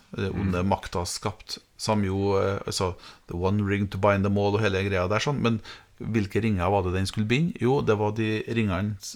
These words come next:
Speaker 1: de ni ringene som var gitt til menneskene.
Speaker 2: Mm.
Speaker 1: De tre
Speaker 2: Men det
Speaker 1: ringene som var gitt til alvene, og de, eh, sju, eller hva faen det var, som var
Speaker 2: Ja,
Speaker 1: gitt til dvergene.
Speaker 2: men det var tre som var, som de delte seg imellom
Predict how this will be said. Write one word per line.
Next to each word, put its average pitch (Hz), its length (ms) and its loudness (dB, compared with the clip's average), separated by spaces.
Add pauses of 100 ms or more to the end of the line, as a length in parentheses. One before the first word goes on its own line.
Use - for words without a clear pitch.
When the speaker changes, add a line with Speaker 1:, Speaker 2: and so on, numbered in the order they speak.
(100)
Speaker 1:
de 107 100 -2
ni 101 320 0
ringene 98 340 -2
som 92 180 -4
var 95 100 -2
gitt 92 320 -6 (160)
til 95 180 -2
menneskene. 107 500 -2 (300)
Speaker 2:
Mm. 87 320 -6 (240)
Speaker 1:
De 107 160 -2
tre 107 160 -4
Speaker 2:
Men 107 120 6
det 113 120 10
Speaker 1:
ringene 110 240 6
som 104 80 0
var 110 80 2
gitt - 60 -6
til 113 100 2
alvene, 110 480 4
og 113 140 -2
de, 104 160 0 (180)
eh, 101 400 -2
sju, - 480 0
eller 135 100 0
hva 135 160 -4
faen 131 160 -2
det 117 80 0
var, 117 100 4
som 127 140 2
var 139 80 10
Speaker 2:
Ja, 156 60 10
Speaker 1:
gitt 170 240 8
til 123 60 8
dvergene. 110 300 6
Speaker 2:
men 131 100 4
det 160 80 8
var 156 200 10
tre 151 460 4
som 180 160 0
var, 170 440 4
som 160 340 0
de 156 80 2
delte 139 1040 -4
seg 135 320 4
imellom 113 400 4